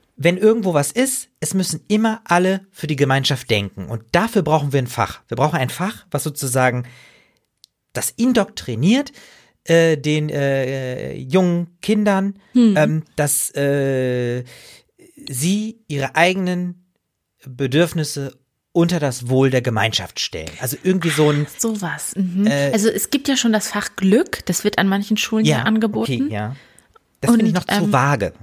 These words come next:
Speaker 1: als
Speaker 2: das ist,
Speaker 1: Fach.
Speaker 2: nee, das trifft's auch nicht, aber ich finde,
Speaker 1: Ja.
Speaker 2: hm, oder Verantwortung?
Speaker 1: Verantwortung. Der Verantwortungsunterricht.
Speaker 2: Ja.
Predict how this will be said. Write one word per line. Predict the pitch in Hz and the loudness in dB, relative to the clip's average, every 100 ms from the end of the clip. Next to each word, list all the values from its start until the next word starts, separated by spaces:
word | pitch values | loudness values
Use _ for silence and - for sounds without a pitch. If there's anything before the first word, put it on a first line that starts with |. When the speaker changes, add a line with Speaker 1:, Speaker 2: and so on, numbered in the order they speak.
| - | -6
Speaker 1:
als | - | -2
Speaker 2:
das | 233 | 0
ist, | - | 0
Speaker 1:
Fach. | - | 2
Speaker 2:
nee, | 220 233 | 4 4
das | 262 - | 0 -4
trifft's | - 311 - | -6 -4 0
auch | 202 | 0
nicht, | 196 | 0
aber | 196 | -2
ich | - | -2
finde, | 226 262 294 302 | 0 0 0 -2
Speaker 1:
Ja. | 117 110 123 _ _ _ _ - | -4 -8 -10 _ _ _ _ -4
Speaker 2:
hm, | 175 165 160 170 - - | -2 0 -4 -10 -16 -6
oder | - 180 | -2 -2
Verantwortung? | - - 156 185 - - - - - 294 381 - - | -2 -4 -2 -2 -2 -2 -2 -2 -4 -6 -6 -14 -16
Speaker 1:
Verantwortung. | - - 120 101 85 90 82 87 _ - | -8 -4 -2 -2 -4 -4 -8 -10 _ -2
Der | 127 | -2
Verantwortungsunterricht. | - 143 156 180 127 107 98 - 90 85 76 69 - _ _ _ _ _ | 0 0 0 2 0 0 -6 -8 -8 -8 -10 -12 -18 _ _ _ _ _
Speaker 2:
Ja. | - 175 | 0 0